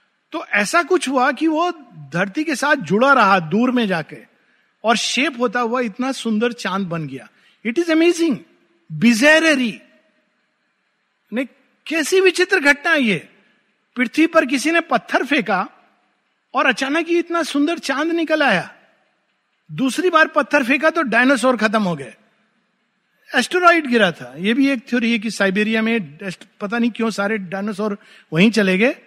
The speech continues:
एस्टेरॉयड गिरा और समाप्त हो गए, क्योंकि वो खतरा थे संसार के लिए।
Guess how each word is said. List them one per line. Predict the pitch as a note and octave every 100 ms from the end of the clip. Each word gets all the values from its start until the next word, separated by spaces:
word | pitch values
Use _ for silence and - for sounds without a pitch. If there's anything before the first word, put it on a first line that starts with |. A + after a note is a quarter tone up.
| _ _ -
एस्टेरॉयड | F3+ - A3 A#3
गिरा | F#3 G3+ A#3+
और |
समाप्त | A#3 - G#3 G3 -
हो | C3+
गए, | - -
क्योंकि | F#3+ F3+
वो | B3 G3+ C3+ - -
खतरा | F#3+ A#3 A3+
थे | G3 D#3
संसार | A2 - - E3+ D#3+ D3+
के | C#3+
लिए। | A#2 A2+